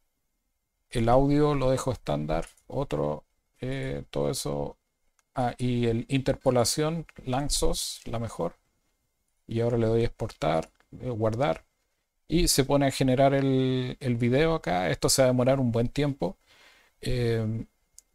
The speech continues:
y, pero eso es básicamente el proceso. El, el resto del proceso es una vez que esté listo el video, se demora como quince minutos. Cuando esté listo,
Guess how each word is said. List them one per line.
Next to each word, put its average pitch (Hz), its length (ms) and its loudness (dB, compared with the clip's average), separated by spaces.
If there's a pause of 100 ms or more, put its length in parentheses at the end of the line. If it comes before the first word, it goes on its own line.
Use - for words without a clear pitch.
(200)
y, 123 260 0
pero 131 340 6
eso 160 220 6
es 151 60 2 (240)
básicamente 135 720 4
el 131 380 2
proceso. 180 760 4
El, 127 580 0
el 127 180 0
resto 165 280 4
del 170 120 6
proceso 180 520 4
es 160 140 6
una 156 260 4
vez 147 120 0
que - 100 -6
esté - 140 -2
listo 151 260 6
el 147 80 4
video, 156 280 4
se 147 140 0
demora 139 260 2
como 131 220 0
quince 151 320 -2
minutos. 165 440 -4 (680)
Cuando 123 200 2
esté 143 160 0
listo, 160 580 -2